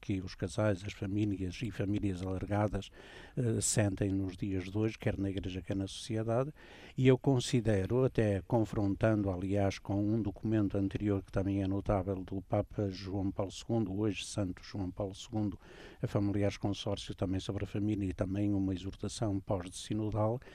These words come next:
elas completam-se. O Papa cita muito o João Paulo segundo, inclusivamente em temas que, os mais discutidos e os mais problemáticos e os mais duvidosos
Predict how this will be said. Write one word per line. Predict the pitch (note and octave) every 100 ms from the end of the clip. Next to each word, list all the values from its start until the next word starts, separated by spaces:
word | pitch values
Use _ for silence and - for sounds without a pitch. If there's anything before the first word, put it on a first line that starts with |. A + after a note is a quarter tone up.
| - - -
elas | G#2+ G#2 G2+
completam-se. | - C3 A2 G#2+ - B2+ C3+ -
O | B2+
Papa | G2+ A2 F#2+ -
cita | F#2+ - G#2+ -
muito | F#2+ G#2+ G2 G2
o |
João | - G2
Paulo | F2+ G2
segundo, | - - - B2+
inclusivamente | C3 A#2+ G#2+ G#2 G2 G2+ G#2+ A2 F#2+
em | G#2+ G2+
temas | - A#2 G#2+ G2 G2
que, | - C#3+
os | A2 G#2+ F#2
mais | G2+ G2+ G2
discutidos | - - - A#2+ A#2 G2 F#2
e |
os | F#2+ F#2
mais | G2+ F#2+
problemáticos | - G#2 F#2+ G#2 A2+ G#2 - - G2
e |
os | G2+
mais | F#2 G2 F#2
duvidosos | G2 G2+ F#2 A#2+ A2 F2+ G#2+